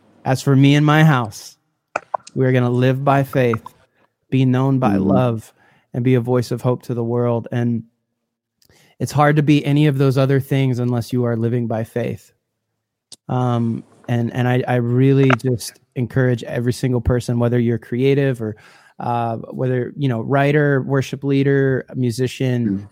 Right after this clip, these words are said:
Speaker 1: it, it, worship is way more than music. You gotta live a life in such a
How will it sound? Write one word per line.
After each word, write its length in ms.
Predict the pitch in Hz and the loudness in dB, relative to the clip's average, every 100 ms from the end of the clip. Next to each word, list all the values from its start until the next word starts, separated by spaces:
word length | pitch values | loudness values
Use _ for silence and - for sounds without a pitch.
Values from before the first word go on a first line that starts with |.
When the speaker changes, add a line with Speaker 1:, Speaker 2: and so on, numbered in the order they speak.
| _ _ _ - - _ _ _ | _ _ _ -20 -20 _ _ _
Speaker 1:
it, 220 | - 135 - | -4 -4 -4
it, 280 | 220 180 160 | -18 -18 -8
worship 380 | 139 147 - 143 | 0 0 0 -4
is 120 | 131 | -2
way 180 | 135 135 | 0 0
more 220 | 135 131 | 0 0
than 220 | 127 123 | 0 0
music. 420 | 123 127 117 117 | 0 0 0 -2
You 100 | 127 | -2
gotta 300 | 120 123 135 | 0 0 2
live 280 | 135 127 131 | 0 0 0
a 40 | 131 | -2
life 360 | 123 120 117 | -2 -2 -2
in 100 | 127 | -4
such 380 | 107 - 135 | -8 -8 -8
a 40 | 131 | 0